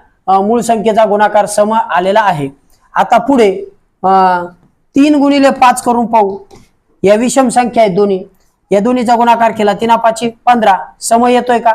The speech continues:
नाही, ही बसत नाही. पुन्हा पुढची पाच गुणिले सात इथंच आहेत म्हणून करून बघू. अ, साता पाचा पस्तीस, तो सम येतो का? नाही. मग <clears throat> त्याच्यानंतर सात नंतर येणारी संख्या आहे समजा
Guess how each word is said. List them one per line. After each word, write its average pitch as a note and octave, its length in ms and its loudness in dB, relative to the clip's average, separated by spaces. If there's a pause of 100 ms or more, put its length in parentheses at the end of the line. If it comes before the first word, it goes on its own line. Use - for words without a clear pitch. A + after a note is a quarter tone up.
(200)
नाही, F3 300 -2 (320)
ही A3+ 80 0
बसत G#3+ 360 -2
नाही. E3+ 120 -2 (520)
पुन्हा C#4 200 2
पुढची A#3+ 460 -2 (420)
पाच B3+ 180 2
गुणिले A#3+ 400 -2
सात G#3+ 280 -2
इथंच D#4 340 0
आहेत C4 280 2
म्हणून A3 220 0
करून G3+ 260 -4
बघू. D3+ 200 -4 (560)
अ, F#3 240 0
साता A3+ 280 2
पाचा A#3+ 280 2
पस्तीस, A#3 600 -4
तो A#3 100 0
सम A#3 240 0
येतो B3+ 280 0
का? A3 200 0 (420)
नाही. F3+ 380 -2 (520)
मग A3+ 340 2
<clears throat> - 520 -2
त्याच्यानंतर A#3+ 500 0
सात A#3+ 220 0 (100)
नंतर A#3+ 280 0
येणारी A#3+ 320 0
संख्या A#3 300 -2
आहे G#3 80 0
समजा G#3+ 280 0